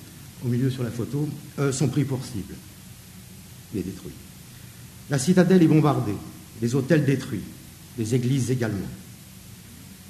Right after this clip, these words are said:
Les musées sont pillés, les sites archéologiques ne sont pas épargnés, des réfugiés s'y abritent,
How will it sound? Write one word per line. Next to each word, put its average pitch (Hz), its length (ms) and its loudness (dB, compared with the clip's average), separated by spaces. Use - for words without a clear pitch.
Les 135 80 4
musées 165 240 8
sont 170 140 0
pillés, 135 400 2
les 123 80 -2
sites 170 220 0
archéologiques 143 680 2
ne 131 60 0
sont 131 160 -2
pas 139 180 0
épargnés, 131 540 2
des 123 60 2
réfugiés 143 520 4
s'y 147 200 0
abritent, 113 440 -2